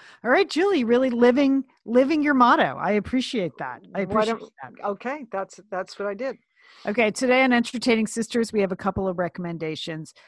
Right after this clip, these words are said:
Speaker 1: Julie, I know you enjoyed Ted Lasso on Apple T V. I would like to add my voice to the chorus of people praising this very charming uh,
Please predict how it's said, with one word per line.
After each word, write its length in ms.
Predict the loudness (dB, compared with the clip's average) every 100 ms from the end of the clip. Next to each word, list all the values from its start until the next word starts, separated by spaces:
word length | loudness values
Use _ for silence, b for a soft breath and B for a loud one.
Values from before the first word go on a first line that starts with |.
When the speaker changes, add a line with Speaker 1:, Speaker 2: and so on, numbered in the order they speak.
| b b
Speaker 1:
Julie, 280 | -2 0 2
I 140 | 0 0
know 160 | 0
you 360 | 0 0 0 2
enjoyed 560 | 0 2 2 2 0 -2
Ted 280 | -2 -2
Lasso 640 | 0 -2 -2 -2 -2 -2 -4
on 160 | -8 -6
Apple 320 | -6 -6 -8
T 220 | -8 -6
V. 380 | -4 -4 -4 -6
I 160 | -2 -2
would 160 | -2 -2
like 220 | -2 -2
to 120 | -4
add 240 | -2 -4
my 200 | -4 -4
voice 360 | -4 -2 -4 -6
to 120 | -10
the 80 | -12
chorus 600 | -6 -2 0 -2 -6 -12 -10
of 320 | -4 -4 -4
people 280 | -8 -8 -6
praising 760 | -6 -4 0 0 -2 -4 -4 -6 b _
this 160 | -8 -8
very 480 | -2 2 4 2 0
charming 760 | 0 2 2 0 -2 -2 -4 -8 b b -4
uh, 300 | 0 0